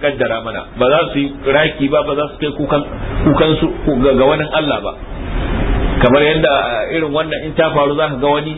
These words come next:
yana ta raki, yana ta yi wa Allah mita, "Allah me nayi? Allah ka ga ina kaza, ina kaza, kuma Allah a zo a yi min irin wannan?"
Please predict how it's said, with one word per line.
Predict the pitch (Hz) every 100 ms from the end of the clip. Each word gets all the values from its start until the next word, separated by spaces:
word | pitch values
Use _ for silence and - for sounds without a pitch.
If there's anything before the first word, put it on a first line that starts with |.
| - - -
yana | 131 156 131
ta | 143
raki, | 151 160 - 143 - - - - - -
yana | 117 151 143 135
ta | 156 156 151 151 151 151
yi | 156
wa | 160 143
Allah | 147 143 131
mita, | 156 160 156 135 -
"Allah | 143 156 139
me | 135
nayi? | 139 156 151 - - -
Allah | - 151 147 147
ka | 156
ga | 156
ina | 170 156
kaza, | 139 135 147 156
ina | 139
kaza, | 127 143 143
kuma | 147 143
Allah | 156 143
a | 113
zo | 143
a | 139
yi | 139
min | 135
irin | 147 143
wannan?" | 143 -